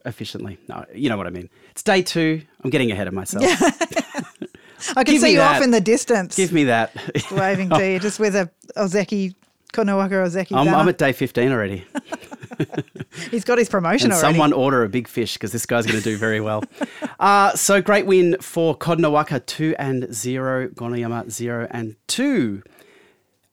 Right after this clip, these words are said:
Speaker 1: Up next, we had Maegashira two Abi up against Sekiwake Daisho. And, uh, I always like seeing these two fight.
Speaker 2: Yeah,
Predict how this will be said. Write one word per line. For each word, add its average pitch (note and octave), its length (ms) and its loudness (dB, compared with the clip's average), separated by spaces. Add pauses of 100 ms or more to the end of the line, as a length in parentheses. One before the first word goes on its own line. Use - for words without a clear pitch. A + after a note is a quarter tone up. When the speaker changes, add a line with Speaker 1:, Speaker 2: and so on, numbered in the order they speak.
(120)
Speaker 1:
Up D#3+ 180 0
next, D#3+ 420 -2
we C#3+ 140 -2
had C3+ 440 -4
Maegashira C3 580 -2
two B2 260 -6 (100)
Abi B2 400 -4
up A#2 220 -10
against A2 440 -14
Sekiwake C#3 840 -6 (160)
Daisho. A2 720 -4
And, A#2 300 -2
uh, A2+ 280 -2 (680)
I D#3+ 60 0
always E3+ 180 4
like B2+ 200 0
seeing A2+ 200 -2
these A2 160 -4
two - 180 -8
fight. A#2+ 220 -6
Speaker 2:
Yeah, D#2+ 160 -2